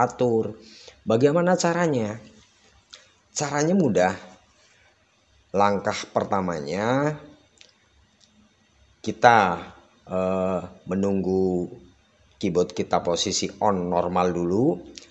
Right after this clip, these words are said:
dan jangan terburu-buru. Kita diamkan seberapa detik lah ya,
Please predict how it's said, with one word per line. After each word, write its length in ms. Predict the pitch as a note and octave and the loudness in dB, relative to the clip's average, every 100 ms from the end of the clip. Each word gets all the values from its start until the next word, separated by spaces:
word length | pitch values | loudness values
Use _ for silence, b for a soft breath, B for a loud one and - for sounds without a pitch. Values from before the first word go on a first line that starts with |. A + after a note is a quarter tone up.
| - | 0
dan 240 | G#2 G2+ | 4 4
jangan 320 | F#2+ G2 G2 F#2+ | 4 2 0 0
terburu-buru. 800 | G#2 F2+ F#2+ F#2 E2 F2 B2+ D#3+ - - _ _ _ _ _ _ _ _ _ _ | -2 0 -2 -2 -2 0 0 -2 -10 -20 _ _ _ _ _ _ _ _ _ _
Kita 240 | - - F#2+ | -12 -4 -2
diamkan 720 | F#2 F2+ E2+ E2+ G2 F#2 E2+ | 0 -2 -2 -2 0 0 -2
seberapa 960 | D#2+ G2 F2 F2 F2 - F2+ F2 E2+ D2 - _ _ _ _ - - _ _ _ - | -4 -4 0 0 0 0 0 0 -2 -6 -16 _ _ _ _ -20 -20 _ _ _ -6
detik 400 | D3+ - D3+ - | -4 -2 -2 0
lah 160 | A2 | 0
ya, 160 | F2+ | 0